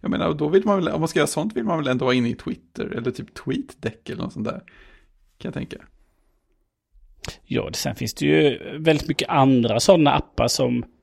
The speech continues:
Speaker 2: där du liksom, liksom schemalägger till massa olika plattformar.
Speaker 1: Mm.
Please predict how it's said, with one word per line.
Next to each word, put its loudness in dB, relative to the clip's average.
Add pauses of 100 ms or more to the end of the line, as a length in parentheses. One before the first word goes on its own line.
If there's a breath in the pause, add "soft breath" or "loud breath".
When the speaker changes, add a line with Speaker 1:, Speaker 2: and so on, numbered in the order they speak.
(260)
Speaker 2:
där -2
du 4
liksom, -4 (560)
liksom -6 (320)
schemalägger 4
till -2 (100)
massa 2
olika 2
plattformar. -2
Speaker 1:
Mm. -2